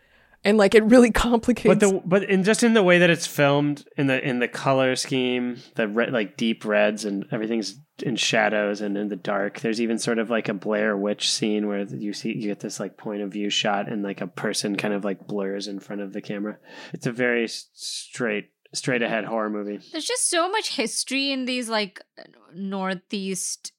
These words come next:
Speaker 3: colleges. You know, I, I, it just sounds like the perfect setting <laughs> for this kind of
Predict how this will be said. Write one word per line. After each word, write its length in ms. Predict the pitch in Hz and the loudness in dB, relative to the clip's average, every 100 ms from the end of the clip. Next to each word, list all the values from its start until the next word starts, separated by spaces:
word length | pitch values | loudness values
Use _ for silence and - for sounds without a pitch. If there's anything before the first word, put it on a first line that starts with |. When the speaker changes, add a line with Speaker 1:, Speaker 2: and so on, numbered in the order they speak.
| _ | _
Speaker 3:
colleges. 920 | - 220 196 202 190 202 190 180 180 185 | -2 0 2 0 -4 -4 -4 -4 -4 -4
You 80 | |
know, 100 | 175 | -4
I, 280 | 175 180 180 | -2 -4 -6
I, 180 | - - - | -10 -12 -12
it 140 | 185 | -6
just 160 | 262 - | -4 0
sounds 600 | 226 202 202 196 - 208 | 0 0 -2 -6 -6 -6
like 200 | 185 160 | -6 -8
the 80 | |
perfect 460 | 175 190 185 196 - | -6 -6 -6 -8 -6
setting 640 | 202 175 175 160 156 170 - 208 - | -4 -4 -4 -6 -8 -10 -12 -14 -16
<laughs> 280 | _ _ _ | _ _ _
for 240 | _ 226 208 | _ -2 -2
this 240 | 190 - | -4 -8
kind 280 | - 185 180 | -6 -4 -4
of 220 | 170 | -6